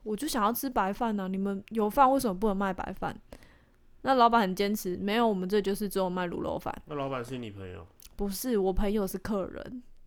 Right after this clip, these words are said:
Speaker 2: 那你，你朋友就是 OK 咯。
Speaker 1: 但是他那一天就是想吃白饭，结果你知道他怎么点吗？因为老板非常坚持，“我们这里就是只有卖卤肉饭。”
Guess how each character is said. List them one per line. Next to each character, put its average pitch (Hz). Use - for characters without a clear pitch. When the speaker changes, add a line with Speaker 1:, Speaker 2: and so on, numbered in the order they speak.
Speaker 2:
那 262
你， 139
你 147
朋 147
友 190
就 156
是 175
OK 147
咯。 131
Speaker 1:
但 359
是 359
他 349
那 330
一 -
天 320
就 311
是 294
想 185
吃 214
白 185
饭， 185
结 262
果 285
你 277
知 202
道 233
他 233
怎 226
么 185
点 -
吗？ 247
因 320
为 320
老 233
板 220
非 240
常 220
坚 208
持 190
，“我 190
们 190
这 233
里 202
就 202
是 208
只 202
有 190
卖 190
卤 175
肉 180
饭。” 180